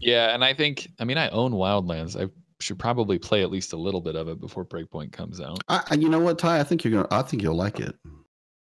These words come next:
Speaker 1: Yeah, and I mean, I probably will.
Speaker 2: 'Cause, I mean, it's kinda like that whole, like, open world thing where it's like, you know, you, there's so many
Speaker 1: Sure.
Speaker 2: cool things that you can go jump in and do. And,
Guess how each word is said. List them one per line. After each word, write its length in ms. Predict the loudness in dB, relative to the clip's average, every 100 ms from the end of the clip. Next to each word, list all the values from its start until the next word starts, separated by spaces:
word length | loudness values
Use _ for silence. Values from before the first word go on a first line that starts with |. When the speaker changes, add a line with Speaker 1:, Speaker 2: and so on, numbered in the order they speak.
| _ _ -2
Speaker 1:
Yeah, 220 | 2 2
and 80 | 2
I 40 |
mean, 100 | 2
I 80 | 2
probably 440 | 2 2 4 4 4
will. 600 | 4 4 4 4 4 0 -10 _ -2
Speaker 2:
'Cause, 140 | 2
I 20 |
mean, 120 | 4 2
it's 100 | 2
kinda 140 | 4
like 180 | 2 2
that 140 | 2
whole, 180 | 4 4
like, 320 | 4 4 2
open 440 | 2 0 2 4 4
world 420 | 4 4 4 2
thing 260 | 2 4 4
where 120 | 2
it's 160 | 2 0
like, 220 | 0 2
you 40 |
know, 80 | 2
you, 200 | 2 0
there's 240 | 0 0
so 100 | 2
many 160 | 2 4
Speaker 1:
Sure. 140 | 2
Speaker 2:
cool 80 | 2
things 280 | 2 0 0
that 160 | -2 -4
you 60 |
can 140 | -2 0
go 180 | 2
jump 320 | 2 0 0 2
in 140 | 2
and 120 | 2
do. 280 | 0 0 0
And, 160 | -2